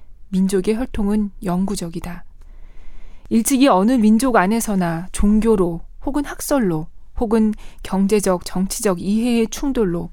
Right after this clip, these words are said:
두 파, 세 파로 갈려서 피로써 싸운 일이 없는 민족이 없거니와 지내어놓고 보면 그것은 바람과 같이 지나가는 일시적인 것이요.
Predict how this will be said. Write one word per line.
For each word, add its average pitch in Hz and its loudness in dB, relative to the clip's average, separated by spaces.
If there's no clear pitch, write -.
두 214 -2
파, 196 -4
세 247 -2
파로 202 -2
갈려서 180 -2
피로써 311 2
싸운 247 2
일이 208 2
없는 196 2
민족이 180 -2
없거니와 185 -4
지내어놓고 226 2
보면 190 2
그것은 196 0
바람과 196 -2
같이 180 -6
지나가는 180 -2
일시적인 208 -2
것이요. 165 -6